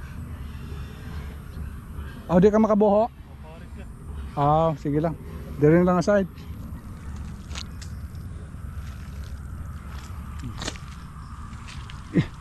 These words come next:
grabe, oh. Madikit na siya ito, oh. Ay, dikit. Madikit-dikit yung ano, yung lupa. Yan, dito man sa atin. Kay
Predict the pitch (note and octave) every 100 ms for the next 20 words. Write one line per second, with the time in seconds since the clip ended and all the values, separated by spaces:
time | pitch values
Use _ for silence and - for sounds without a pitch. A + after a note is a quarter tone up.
0 | - A#2+ A#2 A#2+ B2 C3+ D3 - - -
1 | - - - - - - - - F#3 B2+
2 | C#3+ - D#3 - D3+ F3 D#3 D3+ B2+ C#3+
3 | C#3+ B2+ C3+ C3+ A#2 - - - - -
4 | - - - - - - - - D3 C3
5 | C3+ D3+ D3 D3+ E3+ D#3 D#3+ D#3+ F3+ F3+
6 | - - - - C#3+ D3 D#3 D#3+ - C#3+
7 | - - - - - - - - - -
8 | - - - - C#3+ C3+ D3+ D#3+ D#3 D3+
9 | D3 C3+ B2 C3+